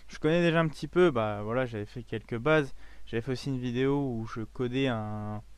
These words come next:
un écran de, de hacker, avec les trucs qui défilent, tout ça. Que j'aimerais bien reprendre aussi, euh, pour créer en fait une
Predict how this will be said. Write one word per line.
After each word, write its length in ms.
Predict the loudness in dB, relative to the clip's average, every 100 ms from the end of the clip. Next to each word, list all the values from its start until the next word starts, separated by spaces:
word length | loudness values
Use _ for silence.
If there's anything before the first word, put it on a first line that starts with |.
| -20 -14
un 180 | -8 -6
écran 360 | -6 -4 -2 -2
de, 540 | -2 -4 -4 -4 -6 -4
de 160 | -2
hacker, 460 | -2 0 -2 -2 -6 -16 -16
avec 220 | -16 -14
les 140 | -10 -10
trucs 200 | -10 -8
qui 140 | -4
défilent, 380 | -2 -2 -6 -8
tout 120 | -6
ça. 160 | -2 -2 -6 -20 -8 0
Que 80 |
j'aimerais 220 | 2 4 4
bien 120 | 4
reprendre 440 | 2 2 0 0
aussi, 320 | -2 -2 -6 -6 -8
euh, 80 | -10 -8
pour 200 | -6 -6
créer 280 | -2 4 4
en 80 | 4
fait 280 | 0 -2 -6
une 400 | -6 -4 -6